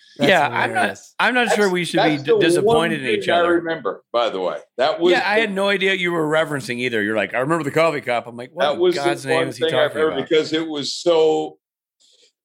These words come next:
Speaker 3: you know, you've been on the set before. There's a lot of laughing,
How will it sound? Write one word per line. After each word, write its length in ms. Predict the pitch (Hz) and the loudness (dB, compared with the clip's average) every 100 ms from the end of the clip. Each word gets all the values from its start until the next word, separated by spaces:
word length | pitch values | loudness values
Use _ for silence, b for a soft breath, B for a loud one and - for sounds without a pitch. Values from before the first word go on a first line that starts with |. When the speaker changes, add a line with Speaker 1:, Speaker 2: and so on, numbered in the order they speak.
| _ - | _ -14
Speaker 3:
you 120 | 170 | -6
know, 240 | 151 90 | -2 -2
you've 240 | 117 131 139 - - | -2 -6 -12 -14 -4
been 160 | 101 | -2
on 120 | 90 82 | -2 -4
the 80 | |
set 240 | 78 127 104 | 0 0 -2
before. 340 | 92 90 85 | -6 -2 0
There's 300 | 87 92 - | 0 0 -2
a 60 | 107 | 0
lot 320 | 98 107 104 | 0 2 2
of 80 | 92 | 2
laughing, 520 | 90 95 127 - 85 | 2 2 0 -4 -10